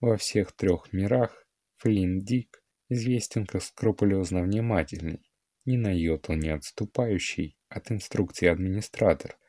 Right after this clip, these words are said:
который не отдаёт предпочтения ни одной из рас и действует строго в рамках соглашения».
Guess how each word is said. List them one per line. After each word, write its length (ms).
который 360
не 200
отдаёт 520
предпочтения 880
ни 180
одной 440
из 140
рас 420
и 100
действует 600
строго 600
в 100
рамках 380
соглашения». 920